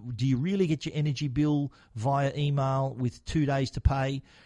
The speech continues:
Really think about stuff before you click on the link. Now, this next point, I think, is the most important point that we're gonna make and will help you to never, ever become a victim of ransomware.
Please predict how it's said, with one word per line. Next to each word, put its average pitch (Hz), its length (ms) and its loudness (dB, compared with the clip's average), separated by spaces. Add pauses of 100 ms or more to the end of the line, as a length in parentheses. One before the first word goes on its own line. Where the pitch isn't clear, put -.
(120)
Really 185 400 2
think 175 320 -2
about 143 300 0
stuff - 320 -4
before 139 640 0
you 117 520 0
click - 300 -6
on 120 120 -2
the 107 60 0
link. 104 360 -2
Now, 117 260 -2 (480)
this 190 220 0
next 160 200 0
point, 147 360 2
I 170 160 4
think, 147 320 0
is 123 240 2
the 170 220 6
most 143 300 2
important 131 520 4
point 113 260 0 (160)
that 113 160 -4
we're 113 80 2
gonna 107 180 0
make 98 380 -2 (340)
and 123 240 2
will 127 280 6
help 185 400 2
you 135 360 4 (260)
to 147 140 2
never, 156 480 4 (120)
ever 151 340 4
become 135 460 2
a 123 40 4
victim 123 380 0
of 110 140 2
ransomware. 101 560 -2